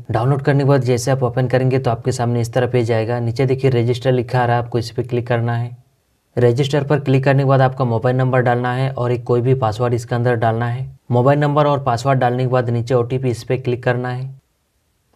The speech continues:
उसके बाद आपके मोबाइल नंबर पर एक ओटीपी आएगा, इसे कॉपी करना है और यहाँ देखिए कैप्चा लिखा आ रहा है, इसके अंदर पेस्ट करना है। ओटीपी डालने के बाद नीचे देखिए रजिस्टर, इस पर क्लिक करना है।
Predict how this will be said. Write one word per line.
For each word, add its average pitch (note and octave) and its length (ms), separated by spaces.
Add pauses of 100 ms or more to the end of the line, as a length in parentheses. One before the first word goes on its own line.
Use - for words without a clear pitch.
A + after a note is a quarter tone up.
(760)
उसके C3+ 220
बाद D#3 120
आपके D#3 240
मोबाइल C3 320
नंबर C#3 280
पर C3+ 380
एक C3 200
ओटीपी B2+ 340
आएगा, A#2 260
इसे A2+ 220
कॉपी - 300
करना B2 320
है C3 200 (420)
और B2 80
यहाँ C#3 180
देखिए C#3+ 240
कैप्चा C3+ 420
लिखा C3+ 300
आ C3 40
रहा C3+ 100
है, C3+ 80
इसके B2 200
अंदर B2 220
पेस्ट A#2 300
करना G#2 280
है। F#2+ 160 (380)
ओटीपी D#3 360
डालने D3 280
के D3 60
बाद C#3+ 180
नीचे C3 280
देखिए C3+ 260
रजिस्टर, C3 460
इस A#2 140
पर B2+ 120
क्लिक A#2+ 280
करना B2 280
है। C3 160